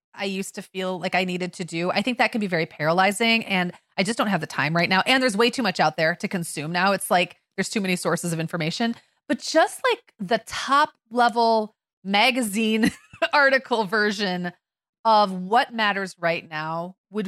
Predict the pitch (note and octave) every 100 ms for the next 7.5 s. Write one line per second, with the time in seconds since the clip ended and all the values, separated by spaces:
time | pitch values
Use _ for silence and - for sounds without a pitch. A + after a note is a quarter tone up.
0 | G3 G#3+ A#3+ C#4+ C#4 - G#3+ - G3 F#3
1 | D#3+ F3+ F3+ F#3 F#3 F3 F3+ - E3+ E3+
2 | E3+ E3+ E3 F3 G3 - - - F3 F3+
3 | F#3+ F#3 F3 D#3+ - D#3+ D#3 D3+ - D3+
4 | A3+ B3+ C#4+ - _ _ _ - - A3+
5 | A3 A3 A3+ G3 G3 F#3 - F3+ E3 E3
6 | D3 D3 F#2 B2+ F#3+ - A3 G3 - A#3+
7 | - E4 D#4+ D4 _